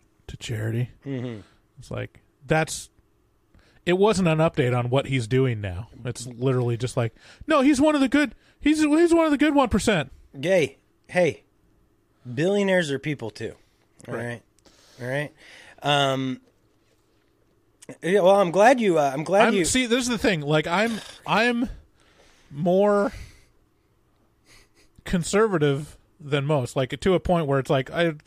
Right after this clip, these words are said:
Speaker 1: t-, try to keep a little quiet around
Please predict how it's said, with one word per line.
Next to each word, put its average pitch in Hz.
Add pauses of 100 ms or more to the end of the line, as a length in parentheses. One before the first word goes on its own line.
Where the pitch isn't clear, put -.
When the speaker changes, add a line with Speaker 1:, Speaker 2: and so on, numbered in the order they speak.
(400)
Speaker 1:
t-, 185
try 190
to 151
keep 165
a 156
little 139
quiet 131
around 131